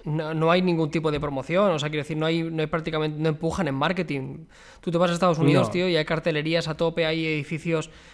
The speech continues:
Speaker 1: eh, con una foto tremenda, eh, en operadores, y aquí pasa totalmente desapercibido. No sé, es una pena, ¿eh? Eh, tengo ganas de verlo y al final va a ser lo mismo de siempre, entre comillas, no va a ser,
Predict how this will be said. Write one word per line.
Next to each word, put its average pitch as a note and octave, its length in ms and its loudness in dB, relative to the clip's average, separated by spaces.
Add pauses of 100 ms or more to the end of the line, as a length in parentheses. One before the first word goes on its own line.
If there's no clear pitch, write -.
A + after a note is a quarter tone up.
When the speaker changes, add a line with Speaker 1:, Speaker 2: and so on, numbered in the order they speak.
(140)
Speaker 1:
eh, D3+ 460 -2
con D3+ 140 0
una D#3 120 2
foto D#3+ 300 -2
tremenda, D#3+ 680 0 (260)
eh, D3+ 160 -2
en D3 80 0
operadores, D#3 1000 0
y D#3 420 -10
aquí C3 180 -4
pasa G#3 280 0
totalmente D#3 400 -2
desapercibido. C#3+ 720 -4 (280)
No F#3 140 -2
sé, F3+ 240 -4
es F3 80 -2
una A#3 160 4
pena, E3+ 280 2
¿eh? C4 160 -2 (400)
Eh, D3+ 300 2
tengo G#3 180 4
ganas G#3 200 4
de F3+ 100 6
verlo F3 300 2
y D3 80 -2
al C#3 60 -2
final E3 280 0
va G3 40 0
a - 20 2
ser G3 160 0
lo F3 80 4
mismo E3 260 0
de C#3 80 -2
siempre, C#3+ 480 -2
entre D3+ 220 -4
comillas, D3 480 -2
no D#3 100 -6
va E3 80 -2
a D#3+ 40 -2
ser, D#3+ 260 -2